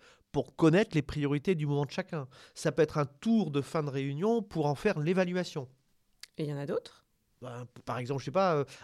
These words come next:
Speaker 1: un tour de table pour vérifier ou bien ajuster l'objectif de la réunion, ou bien, euh, un tour de table pour que chacun puisse dire ses perspectives sur un sujet.
Speaker 2: Et, et si jamais on n'a rien à dire, justement ?
Speaker 1: Ah bah, d'abord, on peut dire, euh, joker.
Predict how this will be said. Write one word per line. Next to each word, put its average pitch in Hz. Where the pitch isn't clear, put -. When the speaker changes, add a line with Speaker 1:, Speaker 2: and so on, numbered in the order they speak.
Speaker 1:
un 151
tour 196
de 175
table 233
pour 160
vérifier 185
ou 190
bien 180
ajuster 220
l'objectif 196
de 180
la 175
réunion, 180
ou 180
bien, 196
euh, 156
un 175
tour 180
de 170
table -
pour 170
que 170
chacun 196
puisse 170
dire 175
ses -
perspectives 202
sur -
un 160
sujet. 127
Speaker 2:
Et, -
et -
si 302
jamais 233
on 202
n'a 156
rien 165
à 165
dire, 156
justement ? 156
Speaker 1:
Ah 113
bah, 120
d'abord, 143
on 127
peut 127
dire, 123
euh, 110
joker. 185